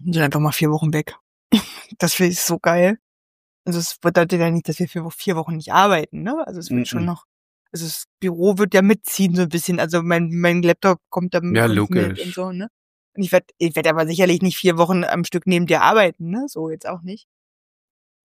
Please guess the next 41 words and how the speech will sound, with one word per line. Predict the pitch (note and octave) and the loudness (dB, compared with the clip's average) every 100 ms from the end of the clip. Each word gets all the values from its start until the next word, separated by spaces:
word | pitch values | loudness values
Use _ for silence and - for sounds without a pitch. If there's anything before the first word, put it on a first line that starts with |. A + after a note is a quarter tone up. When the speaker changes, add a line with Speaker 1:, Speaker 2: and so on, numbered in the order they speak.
| _ - | _ -4
Speaker 1:
Aber | F#3 | -2
diese | F3+ F3 E3+ F3 | -2 -4 -4 -4
Freiheit | - - F3 G#3 G#3 | -6 2 4 6 4
zu | - F#3+ | 0 2
haben, | F3 F#3 F#3+ | 4 4 0
ich | - - | -6 -10
mach | E3+ | -8
das | - - | -6 -6
jetzt | - | -4
einfach | - E3 D#3+ | -4 -4 -6
und | D#3+ D#3+ | -8 -2
ich | |
muss | F3+ | -2
jetzt | F3+ - | -2 -4
nicht | F3+ - | -6 -4
zehntausend | G3 G3 F#3+ F3 | -4 -2 -2 -2
Anträge | D#3+ G#3 - B3 B3 | -4 -4 -2 -2 -2
stellen | - A3 A#3 A#3+ A3+ | -2 0 2 2 0
und | G3 F3+ | -2 0
Sonderurlaub | G3 A#3+ B3 B3 B3 | 2 2 4 4 4
nehmen | A3+ A#3 B3 B3 A#3+ | 4 4 4 2 -2
und | F#3+ G#3 | -2 -2
Speaker 2:
Mhm. | G#3+ | -2
Speaker 1:
weiß | A2 | -4
ich | C3 | -6
was | G#3 A#3+ | -6 -4
alles, | B3 A#3 | -2 -2
sondern | G3+ G3 F#3+ _ _ _ _ | -2 -2 -4 _ _ _ _
wir | - | -4
sagen | E3 E3 | 0 2
einfach, | F3+ F#3+ | 4 2
wir | F3+ | 0
sind | F3+ | -2
vier | - F#3+ | -2 0
Wochen | G3 | 0
nicht | G3+ - | 0 2
da. | G#3+ G3 D#3+ - | 4 4 0 -6
Und | F#3 F3 - | -6 -4 -6
unser | F#3 F3 | -2 0
einziges | - E3+ F#3+ A3 G#3 - | 0 0 0 0 -2 -2
Problem | - D3+ E3+ F#3 | -4 0 2 2